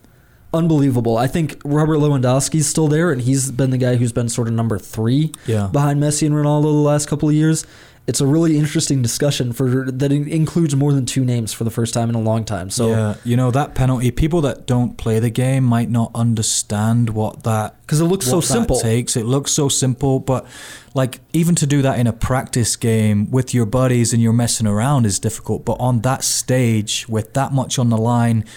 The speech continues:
Speaker 2: you've already missed two previously. Man, bravery, composure, you name it. It's, it's unbelievable.
Speaker 1: It's really been interesting to see him come from sort of under the shadow of Cristiano Ronaldo at Real Madrid
Speaker 2: Yeah.
Speaker 1: because he was always the, the second or third guy there.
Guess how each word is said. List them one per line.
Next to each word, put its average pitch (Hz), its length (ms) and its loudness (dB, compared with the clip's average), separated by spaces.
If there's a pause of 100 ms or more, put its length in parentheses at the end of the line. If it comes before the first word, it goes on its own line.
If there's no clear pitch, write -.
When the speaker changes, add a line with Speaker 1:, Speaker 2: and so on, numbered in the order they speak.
(140)
Speaker 2:
you've 110 160 -2
already 135 320 4
missed 127 300 0
two 113 180 2
previously. 110 920 0 (560)
Man, 107 460 0 (180)
bravery, 120 800 2
composure, 117 920 0
you 110 200 0
name 113 340 2
it. 101 240 -4
It's, - 380 -6
it's - 180 -6
unbelievable. 101 680 -4 (320)
Speaker 1:
It's 160 200 0
really 170 200 2
been 143 200 2
interesting 131 460 -2
to 120 80 -2
see 123 200 0
him 120 220 2
come 117 240 -2
from 120 220 -4
sort 123 200 -2
of 113 160 -2
under 135 240 0
the 117 100 0
shadow 117 460 -2
of 98 120 -8
Cristiano 110 520 -4
Ronaldo 104 340 -4
at 104 60 -4
Real 104 240 -4
Madrid 104 340 -6
Speaker 2:
Yeah. 104 160 -2
Speaker 1:
because 117 280 -2
he 135 120 2
was 131 160 2
always 123 440 0
the, 120 100 -2
the 113 240 -6
second 117 380 -4
or 107 80 -4
third 107 260 -4
guy 104 180 -4
there. 107 380 -4